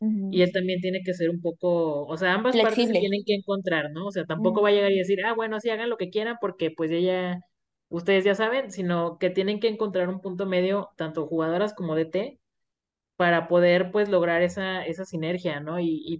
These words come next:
Speaker 2: para mí, o sea,
Speaker 1: Además
Speaker 2: creo que como profesional, tu jefe no es tu amigo, no te tiene que
Speaker 1: Claro.
Speaker 2: caer bien, ¿no? O sea, tienes que ser tu chamba. Como dije,
Speaker 1: Y es tu
Speaker 2: mientras haya
Speaker 1: jefe, ¿no?
Speaker 2: respeto y
Speaker 1: Debes de
Speaker 2: todo.
Speaker 1: verlo como tal.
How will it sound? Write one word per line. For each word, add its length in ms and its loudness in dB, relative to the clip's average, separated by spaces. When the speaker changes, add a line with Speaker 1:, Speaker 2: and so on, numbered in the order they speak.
Speaker 2:
para 200 4
mí, 260 6
o 60 4
sea, 140 4
Speaker 1:
Además 120 -6
Speaker 2:
creo 180 0
que 100 -6
como 220 -4
profesional, 600 -4
tu 120 -6
jefe 220 -2
no 100 -2
es 80 -6
tu 80 -4
amigo, 440 -4
no 100 -6
te 100 -10
tiene 200 2
que 0 -
Speaker 1:
Claro. 140 4
Speaker 2:
caer 200 4
bien, 320 0
¿no? 80 -6
O 40 -16
sea, 180 0
tienes 220 -2
que 80 -4
ser 180 -2
tu 100 -4
chamba. 460 -4
Como 180 4
dije, 180 4
Speaker 1:
Y 20 4
es 80 4
tu 120 4
Speaker 2:
mientras 60 0
haya 180 6
Speaker 1:
jefe, 120 4
¿no? 140 0
Speaker 2:
respeto 580 0
y 100 6
Speaker 1:
Debes 220 6
de 100 6
Speaker 2:
todo. 20 2
Speaker 1:
verlo 320 2
como 240 -4
tal. 280 -2